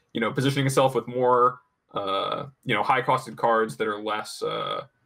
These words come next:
you know, less about curving out and having this, like, unbeatable game one draw,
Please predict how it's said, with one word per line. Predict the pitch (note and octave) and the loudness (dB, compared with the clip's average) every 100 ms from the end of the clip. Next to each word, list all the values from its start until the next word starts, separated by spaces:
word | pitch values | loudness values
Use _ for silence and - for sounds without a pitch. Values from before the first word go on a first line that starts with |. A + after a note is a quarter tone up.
| _ _ _ _ _ _ | _ _ _ _ _ _
you | - | -4
know, | G#2+ G#2+ | -4 0
less | C3 C3 | -2 0
about | A#2+ - | -2 -2
curving | - C3+ C3 | 0 2 2
out | A#2+ A2+ | 0 -2
and | A2 | -2
having | A#2+ A2+ G#2+ | -4 -4 -6
this, | A2 | -6
like, | G#2+ G#2 A2+ | -6 -4 -6
unbeatable | A2 A2 A2+ A2 A2 G#2 A2 - | -4 -4 -4 -2 -2 -2 -4 -2
game | A2+ G#2+ | -2 2
one | C3 E3+ | 2 0
draw, | D#3+ C3+ B2 A#2 | 2 4 6 4